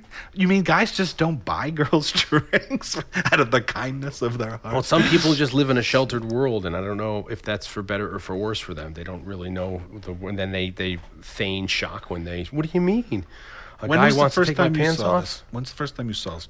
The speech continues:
Speaker 1: this movie?
Speaker 2: Uh, in its entirety, probably right when it came out on D V D, because that's right, right when I met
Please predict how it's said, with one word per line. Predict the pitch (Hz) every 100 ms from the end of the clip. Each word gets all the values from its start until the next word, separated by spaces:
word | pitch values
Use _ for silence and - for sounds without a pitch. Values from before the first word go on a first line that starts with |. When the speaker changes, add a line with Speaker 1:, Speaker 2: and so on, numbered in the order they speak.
| -
Speaker 1:
this | 85 -
movie? | - 73 76
Speaker 2:
Uh, | 127 143 143 135
in | 135 135
its | 120
entirety, | 120 - 151 165 165 160
probably | - 139 131 131
right | 123 113 120 120 120
when | 120
it | 104
came | - 101
out | 95
on | 92
D | 90 90
V |
D, | 85 85
because | 82 82 87
that's | 95
right, | 101 -
right | 101 104
when | - 98
I | 95
met | 90 87